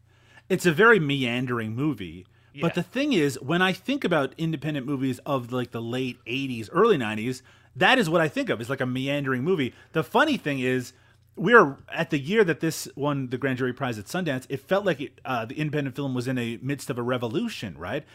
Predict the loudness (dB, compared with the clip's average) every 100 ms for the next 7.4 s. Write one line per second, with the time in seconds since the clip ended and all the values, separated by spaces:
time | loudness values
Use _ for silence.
0 | -10 -2 0 2 2 0 -2 -10 _ -2
1 | -2 0 2 2 2 0 2 4 2 2
2 | -4 -4 -4 0 2 0 -2 -4 -4 -6
3 | -4 -4 -4 -8 -10 -10 -8 -4 -4 -6
4 | -12 -18 -6 0 2 2 2 0 -2 -2
5 | -2 -2 -2 -2 -6 -4 -2 0 -2 -4
6 | -4 -2 0 0 0 -6 -4 0 2 2
7 | 4 6 6 4